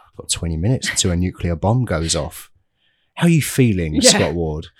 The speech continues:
Speaker 1: "Well, I need to go and find my daughter." "What are you doing? There's a fucking nuclear bomb coming.
Speaker 2: Chivvy up, lads.
Speaker 1: Why are we,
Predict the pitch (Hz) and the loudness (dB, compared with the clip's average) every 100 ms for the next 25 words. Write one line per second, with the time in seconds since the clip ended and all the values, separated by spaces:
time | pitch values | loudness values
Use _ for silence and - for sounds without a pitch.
0 | _ _ 90 85 85 101 110 - - 90 | _ _ -2 0 2 0 0 -2 -2 -6
1 | 82 - 92 80 76 101 101 - - - | -6 -8 -8 -6 -8 -4 -4 -4 -14 -12
2 | - 247 294 339 285 349 359 269 240 - | -10 -8 2 2 4 4 6 6 2 -4
3 | - 277 262 247 262 - 220 240 226 208 | -2 2 4 6 4 4 4 6 4 4
4 | - 339 320 254 381 - - 170 226 247 | 4 6 4 2 0 -4 0 6 8 8
5 | 226 208 | 8 4